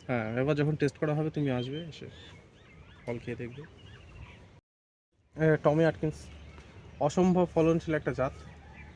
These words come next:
এটা আমাদের, আহ, সারা বিশ্বের বাজারে একাই ক্যাপচার করে বসে আছে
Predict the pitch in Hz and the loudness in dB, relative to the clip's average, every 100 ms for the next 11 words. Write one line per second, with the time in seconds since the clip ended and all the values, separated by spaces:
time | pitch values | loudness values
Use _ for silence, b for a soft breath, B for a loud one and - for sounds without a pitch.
0 | - - - - - - - - - - | -10 -8 -12 -12 -18 -18 -18 -18 -18 -18
1 | - - - - - - - - - - | -18 -18 -18 -18 -18 -18 -18 -20 -18 -18
2 | - - - - - - - - - - | -18 -18 -18 -18 -18 -18 -18 -18 -18 -16
3 | - - - - - - - - - - | -16 -18 -18 -18 -18 -18 -18 -18 -18 -4
4 | 165 185 190 175 160 156 170 175 185 170 | 2 6 8 6 2 2 4 6 6 4
5 | 156 160 160 147 160 165 151 151 - 170 | 0 2 2 4 6 6 6 0 2 4
6 | 165 160 165 175 147 147 151 160 160 147 | 6 6 4 2 2 0 4 4 4 -2
7 | - - - - - - - - - - | -10 -20 -20 -20 -20 -20 -20 -20 -20 -20
8 | - 147 139 135 131 110 101 110 - | -6 -4 -2 -4 -4 -8 -8 -12 -12